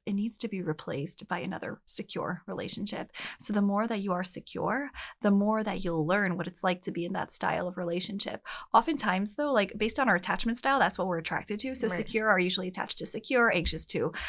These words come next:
Speaker 1: um,
Speaker 2: Avoidant.
Speaker 1: avoidant,
Speaker 2: Right.
Speaker 1: um, disorganized, they can't even really be in a relationship. Um, and so, like, I find that, like, as people become healthier in therapy, their choices of friends or their choices of partners become healthier because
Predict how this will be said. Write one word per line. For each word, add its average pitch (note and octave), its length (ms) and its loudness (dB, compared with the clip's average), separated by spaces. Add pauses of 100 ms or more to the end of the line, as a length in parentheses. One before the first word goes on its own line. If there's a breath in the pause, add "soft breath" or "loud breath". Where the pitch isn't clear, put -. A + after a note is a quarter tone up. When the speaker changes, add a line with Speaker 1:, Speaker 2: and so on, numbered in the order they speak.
(240 loud breath)
Speaker 1:
um, D3+ 380 4
Speaker 2:
Avoidant. - 20 -6
Speaker 1:
avoidant, A3+ 720 6 (220 loud breath)
Speaker 2:
Right. E3 220 4
Speaker 1:
um, E3 180 0
disorganized, E3+ 640 0
they - 80 -4
can't - 320 -6
even - 160 -6
really - 200 -6
be D3+ 160 -4
in F3+ 80 -2
a - 60 -4
relationship. - 640 -4 (340 loud breath)
Um, F#3+ 200 4
and G#3 160 4
so, A3 160 4
like, G3 160 2
I G#3 80 4
find G#3 360 4
that, G3 100 2
like, F3+ 200 0
as G#3+ 260 2
people G#3+ 320 -4
become F#3 300 -4
healthier E3 480 0
in E3 200 -2
therapy, C4+ 640 -2 (380 loud breath)
their G3+ 160 4
choices G3+ 800 2
of D#3+ 260 0
friends - 420 0
or F3+ 140 2
their F3 100 -2
choices G3+ 500 -2
of D#3+ 140 -4
partners E3 540 2
become F3+ 340 -2
healthier F3+ 480 2
because G3 380 -4